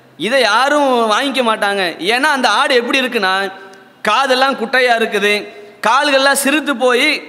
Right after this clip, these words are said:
பார்க்கறதுக்கு விகாரமா இருக்குது. சாதாரண தோற்றமா இருக்குமில்ல, இயல்பா இருக்கு, அப்படி இல்லை. காதெல்லாம் குட்டையா இருக்குது,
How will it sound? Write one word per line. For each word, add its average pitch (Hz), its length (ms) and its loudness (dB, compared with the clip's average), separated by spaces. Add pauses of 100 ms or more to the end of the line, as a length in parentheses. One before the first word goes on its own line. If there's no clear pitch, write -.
(180)
பார்க்கறதுக்கு 269 580 0
விகாரமா 277 440 2
இருக்குது. 202 260 -2 (560)
சாதாரண 285 640 2
தோற்றமா 277 440 2
இருக்குமில்ல, 269 260 0
இயல்பா 294 320 2
இருக்கு, 277 160 0
அப்படி 285 240 0
இல்லை. 254 300 0 (720)
காதெல்லாம் 262 540 2
குட்டையா 269 420 2
இருக்குது, 247 320 0